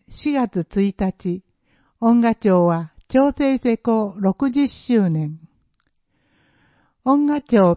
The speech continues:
ピーアール動画完成。調整施行六十周年プロモーション事業として、音画庁のピーアール動画を作成しました。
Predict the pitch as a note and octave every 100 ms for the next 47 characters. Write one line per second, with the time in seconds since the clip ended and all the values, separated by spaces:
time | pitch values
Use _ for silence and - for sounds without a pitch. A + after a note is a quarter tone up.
0 | - C4+ C#4+ D4 C#4+ C#4+ B3 C4+ G#3 D#3
1 | - F3+ F3 F3 - F3 F3 G3+ _ _
2 | _ _ _ _ _ _ _ _ _ -
3 | C#4+ D4 - C#4+ C4+ C4 B3 C4 B3+ A#3+
4 | G#3 G#3 A3 C#4 C4 C#4+ - C#4+ C4+ A#3+
5 | F#3+ F3 A#3+ C4 C4 C4+ C4+ - B3+ A#3+
6 | B3 A#3 F3+ - D#3+ - - E3 E3+ _
7 | _ _ _ - A#3 B3 A#3+ - G#3 F#3
8 | E3+ D#3+ - C4+ C#4+ C#4 C4+ A#3+ C4+ A#3
9 | G3 D#3+ E3+ F#3 F3+ - G#3+ G#3 - F#3
10 | F3 - D#3+